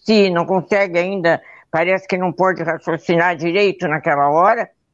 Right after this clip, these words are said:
que ele precise, foi o que eu consegui ler numa clínica americana e numa mexicana, que me mandaram os dados que eu pedi.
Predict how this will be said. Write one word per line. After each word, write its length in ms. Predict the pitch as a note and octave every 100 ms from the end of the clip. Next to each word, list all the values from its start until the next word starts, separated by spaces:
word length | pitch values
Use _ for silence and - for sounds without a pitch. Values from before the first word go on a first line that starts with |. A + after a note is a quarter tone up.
| -
que 100 | A3
ele 340 | G3+ A#3+ A#3+
precise, 640 | - F#3 D3 - A#3 F#3 -
foi 180 | F#3+ G#3+
o 60 |
que 140 | - A#3
eu 140 | B3
consegui 600 | - A#3 A#3 G#3+ G3+ A3+
ler 220 | G#3+ E3+
numa 200 | C#3+ C#3
clínica 400 | - G3 G3 G3
americana 680 | G3+ G#3 F#3+ - G3 G3+ F#3+ _ _ -
e 100 | F#3
numa 240 | F#3+ G#3
mexicana, 640 | G#3 G3+ - - F#3+ E3+ C#3
que 100 | D#3
me 140 | E3+
mandaram 540 | G#3 A#3+ F#3 F3+ F#3+ G#3+
os 160 | F3
dados 320 | E3+ F3 -
que 80 | -
eu 80 | G3+
pedi. 480 | G3+ G#3+ D#3+ E3